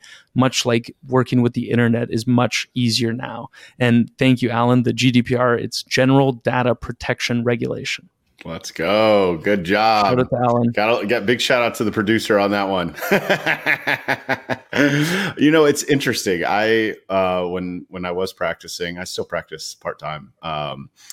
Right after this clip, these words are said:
Speaker 2: I was in-house at a SaaS software company, uh, that, um, it was called User Testing. And what their product was, was, um,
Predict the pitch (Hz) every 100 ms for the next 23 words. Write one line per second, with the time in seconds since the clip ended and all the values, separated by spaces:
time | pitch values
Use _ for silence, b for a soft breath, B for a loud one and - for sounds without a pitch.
0 | - 85 85 85 - - 90 80 76 76
1 | - - 73 73 71 76 78 - 76 76
2 | - 80 - 80 82 73 78 76 71 B
3 | B B B 143 143 73 69 - 78 80
4 | 73 69 - - - 85 76 73 71 71
5 | 67 64 80 - 80 78 76 - 73 -
6 | 76 73 76 71 73 71 73 71 80 80
7 | - 82 76 73 120 151 - 78 78 80
8 | 76 76 73 76 - 71 71 71 71 -